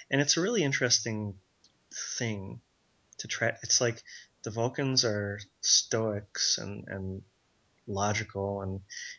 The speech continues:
you know, uh, very utilitarian, but they seem to respect their cultural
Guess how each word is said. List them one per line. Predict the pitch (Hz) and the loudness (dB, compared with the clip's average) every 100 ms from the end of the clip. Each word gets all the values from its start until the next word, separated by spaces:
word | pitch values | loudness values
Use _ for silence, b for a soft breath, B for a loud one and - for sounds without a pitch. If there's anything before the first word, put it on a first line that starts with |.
| _ | _
you | 107 | -2
know, | 98 95 95 - - _ - | 0 2 0 -4 -14 _ -6
uh, | 92 90 90 | -2 0 2
very | 110 107 | 6 6
utilitarian, | 107 104 - 107 110 113 107 101 95 95 92 - | 6 4 4 4 4 4 6 6 4 0 -2 4
but | 107 110 - - - 104 | 4 4 0 -6 -2 2
they | 98 | 4
seem | - 110 | 4 4
to | 104 101 | 0 0
respect | 95 - - 104 - - | -2 -2 -2 -4 -4 -8
their | 95 | -8
cultural | - - - 104 | -8 -8 -2 -2